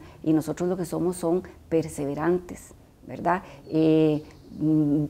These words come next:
creemos en nuestros propios, eh, sueños y hay que creérsela desde el principio pa-, para poder desarrollarlos y llegar a ese, a cumplir ese reto y ese sueño.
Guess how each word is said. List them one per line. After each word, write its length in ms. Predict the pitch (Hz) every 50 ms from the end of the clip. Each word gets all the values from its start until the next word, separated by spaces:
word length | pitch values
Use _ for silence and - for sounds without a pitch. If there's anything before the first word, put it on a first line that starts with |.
| - - -
creemos 560 | - 196 185 180 170 180 190 208 220 214 -
en 140 | 147 165 170
nuestros 400 | 160 156 - - - 160 147 -
propios, 760 | - - 170 170 165 - 180 190 190 190 180 165 151 - - -
eh, 420 | 160 160 160 160 160 160 160 151
sueños 580 | 143 - - 190 196 208 214 185 160 - - - - - - - - -
y 260 | - 165 170 175 170 175
hay 180 | 170 165 156
que 180 | - - 208 208
creérsela 800 | - 185 170 165 180 202 190 208 - - 226 208 185 165 160 156
desde 120 | - 170
el 100 | 160 156
principio 480 | - 165 160 160 - - 165 - 214 214
pa-, 140 | - - - - - - -
para 220 | 170 165 156 160
poder 240 | 160 156 156 160 -
desarrollarlos 720 | 160 165 165 185 185 196 196 190 180 170 180 202 220 - - - - - -
y 120 | - 190 175
llegar 360 | 156 165 151 151 151 156 156 - - - _ - - - - - _ - - - - - -
a 120 | - 180 175
ese, 320 | 156 151 147 - 165 175 -
a 60 | -
cumplir 360 | - 170 165 160 - 185 175
ese 200 | 180 165 - 170
reto 320 | - 170 160 156 - 165
y 20 | 156
ese 180 | 151 151 -
sueño. 220 | 160 - - -